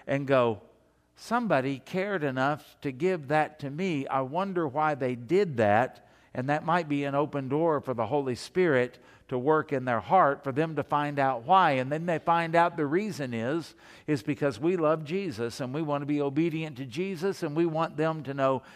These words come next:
Jesus as well. It's the, uh, thing that Jesus told us,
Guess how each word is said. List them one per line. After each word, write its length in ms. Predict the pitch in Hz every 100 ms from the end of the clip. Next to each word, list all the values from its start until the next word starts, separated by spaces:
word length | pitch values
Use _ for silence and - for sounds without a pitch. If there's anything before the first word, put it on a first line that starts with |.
| -
Jesus 540 | - 147 147 113 127 127
as 180 | 113 110
well. 420 | 156 147 92 85 - - _ -
It's 320 | 127 - -
the, 420 | 127 127 120 123
uh, 240 | 113 110
thing 280 | 113 185 202
that 160 | 185 151
Jesus 640 | 131 202 156 170 151 -
told 360 | - 202 196 143
us, 440 | 110 131 139 -